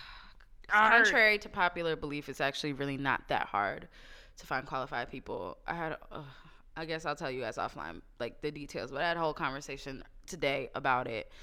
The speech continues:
Speaker 2: and it's, it's,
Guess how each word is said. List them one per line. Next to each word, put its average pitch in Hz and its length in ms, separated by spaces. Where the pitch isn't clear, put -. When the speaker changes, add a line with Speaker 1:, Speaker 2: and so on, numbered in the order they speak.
Speaker 2:
and 151 500
it's, - 580
it's, 226 300